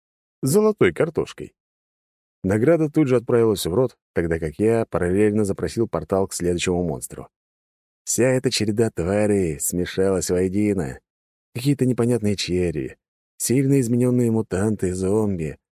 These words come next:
и даже страшные глубинные монстры из океана. Увы, но не все они с радостью поделились легендарными наградами. За некоторых я получил фиолетовые, другие после своей смерти оставили уникальные разноцветные шарики и даже утюги.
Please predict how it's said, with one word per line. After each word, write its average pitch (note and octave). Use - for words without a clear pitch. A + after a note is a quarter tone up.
и F2+
даже C3
страшные A#2+
глубинные A2+
монстры G2+
из G2
океана. F2
Увы, D3+
но A2+
не D3
все C#3+
они C#3+
с -
радостью G#2+
поделились F2+
легендарными F2+
наградами. E2
За B2
некоторых D#3+
я D3
получил C3+
фиолетовые, A2
другие F#2
после D#2+
своей E2+
смерти F2+
оставили F#2
уникальные G2+
разноцветные F2+
шарики G#2
и F2
даже E2+
утюги. G#2+